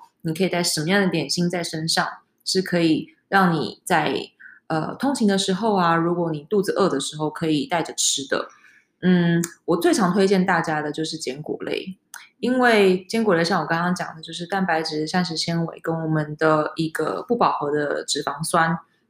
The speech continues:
它的好处非常非常多。虽然说大家会讲说，嗯，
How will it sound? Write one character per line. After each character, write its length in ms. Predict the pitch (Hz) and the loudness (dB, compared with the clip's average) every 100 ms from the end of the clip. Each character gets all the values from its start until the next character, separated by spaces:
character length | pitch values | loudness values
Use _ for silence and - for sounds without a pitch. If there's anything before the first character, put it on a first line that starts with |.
| - | 0
它 180 | 262 | 2
的 80 | 269 | 4
好 180 | - 151 | 2 0
处 160 | 160 165 | -2 -2
非 100 | 175 | -2
常 160 | 147 156 | -2 -4
非 80 | |
常 160 | 147 - | -6 -6
多。 260 | - - - - - - | -8 -8 -10 -18 -20 -4
虽 160 | - | 2
然 120 | 277 | 4
说 160 | 247 247 | 4 4
大 160 | 240 220 | 4 4
家 400 | 208 196 196 202 - - | 6 6 4 0 -8 2
会 160 | 208 | 2
讲 200 | 190 151 | 2 0
说， 320 | 156 175 165 170 | -2 0 0 0
嗯， 240 | 180 156 | -2 -4